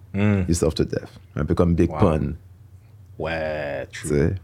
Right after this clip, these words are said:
Speaker 2: Fat Joe le disait, genre, que comme il le
Speaker 1: <laughs>
Speaker 2: voyait des fois comme manger, puis it, it, it broke his heart.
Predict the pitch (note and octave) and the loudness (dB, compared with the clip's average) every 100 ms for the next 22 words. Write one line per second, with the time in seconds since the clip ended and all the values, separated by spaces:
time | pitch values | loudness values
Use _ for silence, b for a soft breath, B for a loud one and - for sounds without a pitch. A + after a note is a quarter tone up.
0 | - - - F2+ F2+ G2 F#2 F2 E2+ E2+ | -14 -2 4 4 6 6 6 4 2 2
1 | F#2 G#2+ F#2+ F2+ F2+ F#2 F#2 F2 G2+ G2 | 6 8 6 6 4 4 2 4 4 6
2 | F#2+ F#2 F2+ F#2+ F#2+ G2 G#2 F#2+ F#2 G#2 | 6 4 4 6 6 6 6 4 4 4
3 | G2+ G2+ F#2 F2+ F#2 F2+ E2+ G#2 G2+ F#2 | 4 2 4 4 4 2 4 2 4 2
4 | E2+ - - - D2+ F2+ D#2+ F2+ F2+ G2+ | 0 -2 -12 -8 -6 -6 -2 0 2 2
5 | F2 G2 A#2 A2+ | 2 4 4 4